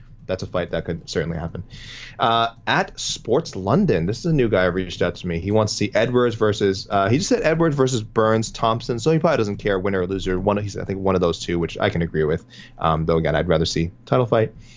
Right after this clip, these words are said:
Craig versus Crute two. I saw a few people mention this one as well.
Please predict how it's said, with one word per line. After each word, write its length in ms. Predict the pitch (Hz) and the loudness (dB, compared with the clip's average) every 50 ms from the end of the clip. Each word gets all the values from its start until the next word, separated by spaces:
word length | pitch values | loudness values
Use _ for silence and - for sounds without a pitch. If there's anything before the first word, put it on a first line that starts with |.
| - - - - - - - - - | -20 -20 -20 -20 -20 -20 -20 -16 -6
Craig 280 | - - 180 247 269 | 0 0 2 2 2
versus 280 | 262 269 226 202 185 - | 2 2 0 0 -2 -6
Crute 300 | - - 175 185 202 - | -4 -2 -2 -2 -2 -2
two. 340 | - - - 240 175 104 90 | -2 0 0 2 2 0 -2
I 40 | |
saw 160 | 90 - 117 117 | 0 0 0 0
a 80 | 113 - | 0 -2
few 140 | - 131 127 | -6 -8 -6
people 140 | - 165 127 | -4 -4 -2
mention 240 | 107 107 110 - 117 | -2 -4 -4 -4 -6
this 100 | 113 - - | -6 -4 -4
one 80 | 113 101 | -4 -4
as 80 | 92 | -2
well. 400 | 90 98 98 110 151 190 190 190 | 0 2 2 4 4 2 0 -2